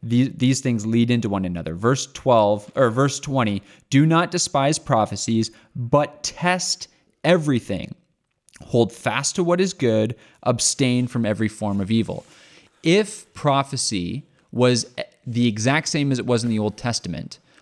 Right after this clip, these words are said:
why would Christians have to test prophecy, hold fast to what is good, and abhor what is evil? Why would we have to do that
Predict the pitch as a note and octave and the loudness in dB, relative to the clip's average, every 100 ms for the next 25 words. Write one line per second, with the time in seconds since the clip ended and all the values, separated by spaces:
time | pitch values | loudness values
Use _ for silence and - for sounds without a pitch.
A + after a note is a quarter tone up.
0 | - A2 A#2+ C#3+ F3 F3+ C#3+ C3+ - - | -6 0 4 4 2 -2 0 -2 -4 -6
1 | B2+ - B2 A2+ - A#2+ A2+ - - A2+ | -6 -4 -4 -4 -4 -4 -4 -6 -4 0
2 | G#2+ - - - E3+ F3 - - - - | -2 -4 -8 -4 -4 -2 -6 -6 -16 -8
3 | A2 F2+ - - - - - _ _ _ | -6 -4 -6 -6 -6 -8 -12 _ _ _
4 | C3 B2+ - C#3+ C#3+ - D3 C3 B2+ A2 | 0 0 0 0 0 -2 -4 -2 -4 -4
5 | A#2+ G#2+ G#2 - A2+ G2+ G#2 G#2 G2+ G#2 | -2 0 -2 -2 -4 -4 -2 -2 0 -2
6 | F#2 A#2+ G2+ E2+ F#2 A2 C3 C#3+ B2 A#2 | 0 0 0 -4 -2 0 0 -2 -2 -4
7 | A#2 A2 G#2 G2+ A2+ F#2 F2 | -6 -8 -6 -4 -2 -2 -6